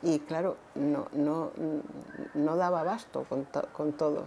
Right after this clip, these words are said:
¿no? Era imposible, o sea, tuvo que operarse, yo, eh, tenía que trabajar, mm, tenía que levantarme a las seis de la mañana para ir a ver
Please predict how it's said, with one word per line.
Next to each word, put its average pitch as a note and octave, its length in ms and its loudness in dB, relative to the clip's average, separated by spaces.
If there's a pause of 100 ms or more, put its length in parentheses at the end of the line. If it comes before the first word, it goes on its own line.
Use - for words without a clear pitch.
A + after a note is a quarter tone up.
(140)
¿no? D3+ 220 -6
Era D3+ 120 0
imposible, E3 720 -2
o - 100 -18
sea, C#3+ 200 0
tuvo C3+ 260 -2
que C3+ 80 0
operarse, E3 640 0 (560)
yo, C#3+ 320 4
eh, B2 580 0
tenía C3+ 300 2
que C3+ 100 -8
trabajar, C3+ 640 -2 (600)
mm, C3+ 720 -6
tenía B2 280 0
que C3 100 -4
levantarme C3 460 0
a B2 40 0
las B2+ 100 -6
seis B2+ 160 -4
de C3 60 4
la B2 100 2
mañana B2+ 340 0
para B2 300 -2
ir C3 160 2
a B2+ 80 -2
ver B2+ 180 0